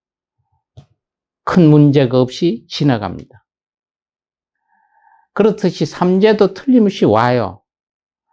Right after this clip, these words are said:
절대 태풍이 "오, 지금 제주도 앞바다 오다가 뒤로 돌아갔습니다." 이런 거 없잖아요.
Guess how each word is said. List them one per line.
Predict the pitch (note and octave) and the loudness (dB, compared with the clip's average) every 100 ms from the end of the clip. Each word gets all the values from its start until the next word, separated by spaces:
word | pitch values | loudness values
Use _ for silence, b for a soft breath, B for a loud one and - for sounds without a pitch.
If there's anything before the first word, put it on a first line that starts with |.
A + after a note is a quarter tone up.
| _ - | _ -4
절대 | G#3+ A#3 A#3 G#3 G3+ | 0 0 0 0 0
태풍이 | G3 F3 - F#3 F#3 F3 F3 B B _ | -4 -14 -4 0 2 0 -4 B B _
"오, | D3+ D3 | 0 0
지금 | - D3+ D#3+ D#3 _ _ | -2 0 0 -2 _ _
제주도 | - E3 E3+ D#3+ | -2 0 0 0
앞바다 | C3+ - E3+ D#3+ D#3 | -2 0 0 0 0
오다가 | D3 D3+ D3+ D3+ B B _ - | 0 0 0 -2 B B _ -4
뒤로 | D3 D#3+ D#3+ D3+ | 2 4 4 0
돌아갔습니다." | D3 D#3+ C#3 C#3+ - D3+ D#3 D3+ | -2 -2 -2 -4 -2 -2 -2 -2
이런 | E3+ A3 | -2 -2
거 | G3 | -2
없잖아요. | F#3+ G3+ D#3 G2 - | 0 -2 -2 -6 -10